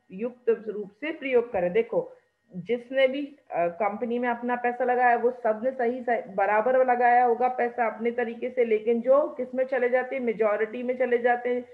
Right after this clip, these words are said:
उनकी बात मानी जाती है, जो minority में चले जाते हैं, उनकी बात नहीं मानी जाती। तो क्या बोल रहा है कि company अधिनियम के अंतर्गत ऐसा provision है कि दोनों का क्या रहे, balance रहे,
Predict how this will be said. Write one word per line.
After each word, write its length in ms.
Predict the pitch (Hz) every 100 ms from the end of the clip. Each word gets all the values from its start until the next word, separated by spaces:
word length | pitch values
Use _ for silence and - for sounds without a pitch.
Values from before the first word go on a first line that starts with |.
| - _
उनकी 240 | 202 220 240
बात 280 | 214 233 226
मानी 300 | 226 214 240
जाती 280 | 277 277 254
है, 60 |
जो 120 | 233 233
minority 520 | 202 202 214 220 240
में 160 | 233
चले 160 | 240 233
जाते 200 | 233 233
हैं, 60 | 233
उनकी 180 | 226
बात 200 | 240 254
नहीं 260 | 262 262 285
मानी 260 | 269 247 233
जाती। 260 | 220 220
तो 120 | -
क्या 240 | 240 247 240
बोल 180 | 233 240
रहा 120 | 247
है 60 |
कि 220 | 254 277 262
company 500 | 226 202 196 240 254
अधिनियम 540 | 233 240 226 226 226
के 120 | 226
अंतर्गत 580 | 220 208 208 202 262 - - _ _ -
ऐसा 240 | 220 240
provision 540 | 226 220 202 202 226
है 140 | 240 262
कि 180 | 262 277
दोनों 420 | 190 214 220 240
का 120 | 247
क्या 260 | 240 240 220
रहे, 320 | 240 262 311
balance 500 | 220 185 180 214 240 247
रहे, 360 | 254 269 381